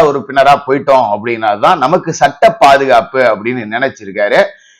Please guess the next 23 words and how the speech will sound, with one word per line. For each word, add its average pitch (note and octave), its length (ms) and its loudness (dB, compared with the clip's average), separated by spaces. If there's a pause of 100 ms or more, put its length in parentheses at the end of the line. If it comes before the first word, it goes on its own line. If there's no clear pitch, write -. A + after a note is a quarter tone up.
இதை E3+ 160 0
செந்தில் A3+ 400 0
பாலாஜி G3+ 400 6
தரப்பும் D3 400 0
உணர்ந்து D3+ 460 0 (240)
செந்தில் G3+ 320 2
பாலாஜி E3+ 420 4
தன்னோட E3+ 460 2
தம்பி E3 380 0 (120)
அசோக்கை E3+ 680 0
இங்க B2+ 200 -6
நிக்க A2+ 300 -8
வைக்கிறதுக்கான A2+ 840 -2
வேலைகள் B2 600 2
அப்படிங்கிறது G2+ 560 -8 (140)
நடக்குது. C3+ 460 -2 (600)
அரவக்குறிச்சி A3 680 4
தொகுதி E3 400 -2
தேர்ந்தெடுக்கப்பட்டதன் D#3+ 1080 -2
முக்கிய F#3+ 360 -2
காரணம் A#2+ 480 2 (100)
அப்படின்னு G#2 340 -16
பாத்தீங்கன்னா, G#2 480 -4